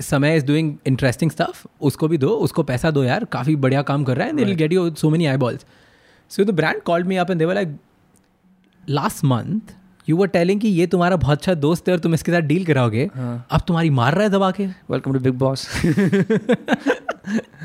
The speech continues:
Speaker 2: Yeah।
Speaker 1: So मार रहा है, and then lot of my friends,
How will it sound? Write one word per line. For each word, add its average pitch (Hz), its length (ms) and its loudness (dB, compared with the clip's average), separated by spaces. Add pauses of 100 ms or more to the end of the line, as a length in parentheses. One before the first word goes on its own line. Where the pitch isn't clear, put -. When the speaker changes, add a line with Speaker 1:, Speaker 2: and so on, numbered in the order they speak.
(520)
Speaker 2:
Yeah। 120 220 0 (340)
Speaker 1:
So - 80 -4
मार 170 340 4
रहा 285 100 -2
है, 277 180 -4
and 185 200 0
then 196 220 0 (380)
lot 170 140 2
of 190 60 0
my 190 120 2
friends, 165 540 0